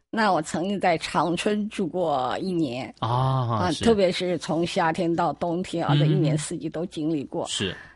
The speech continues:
Speaker 1: 那长春的冬天是非常漂亮啊，
Speaker 2: 嗯。
Speaker 1: 因为长-，长春是曾经是日本人，特别是都市计划设计的。
Speaker 2: 嗯，重点建-，那个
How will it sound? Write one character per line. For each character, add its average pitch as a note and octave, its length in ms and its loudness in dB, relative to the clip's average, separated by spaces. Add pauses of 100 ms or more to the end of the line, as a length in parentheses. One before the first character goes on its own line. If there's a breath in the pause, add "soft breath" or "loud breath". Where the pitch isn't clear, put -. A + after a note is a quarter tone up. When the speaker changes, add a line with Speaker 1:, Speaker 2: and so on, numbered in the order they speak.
Speaker 1:
那 G#3+ 200 2
长 F#3 300 0
春 A3+ 240 2
的 G3 120 2
冬 F3 200 0
天 F#3 200 0
是 E3 80 -2
非 E3 180 -6
常 B2 240 -8
漂 - 300 -6
亮 G#2 240 -6
啊， E3 260 -4
Speaker 2:
嗯。 E3+ 420 4
Speaker 1:
因 G3 60 -4
为 F#3+ 220 0
长-， C#3+ 580 -6
长 E3 240 -4
春 F3 180 -2
是 E3+ 220 -4
曾 D#3 220 -6
经 E3 120 -2
是 F3 160 -8
日 B3+ 140 -2
本 C3 160 -4
人， A#2 320 -6
特 G#3 160 -6
别 D3 220 -4
是 D#3+ 200 -8 (320 loud breath)
都 G#3+ 140 0
市 G#3 180 -2
计 F3 220 -4
划 D#3+ 180 -2
设 C#3+ 380 2
计 - 160 -4
的。 A3+ 80 8
Speaker 2:
嗯， E3+ 80 8
重 - 40 8
点 G2+ 280 2
建-， G#2+ 300 0
那 G#2+ 160 0
个 G#2 80 4